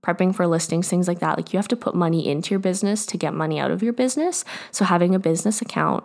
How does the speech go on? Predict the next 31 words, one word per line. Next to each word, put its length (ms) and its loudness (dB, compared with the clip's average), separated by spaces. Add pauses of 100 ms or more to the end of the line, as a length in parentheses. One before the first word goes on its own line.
is 180 -2
really 220 2
helpful 380 0
as 180 -2
well. 220 2
Having 320 -2
an 60 -2
account 320 -4
for 120 -4
your 140 0
business 400 2
expenses, 680 -4 (340)
that's 280 2
something 540 0
that, 540 0
um, 460 -2
I 60 0
have 240 -2
as 180 -6
well. 380 2 (260)
Just 220 -2
another 300 2
separate 360 -2
account 400 0
to 100 -6
kind 280 0
of 160 -6
keep 160 -2
me 80 2
on 120 4
track, 600 -2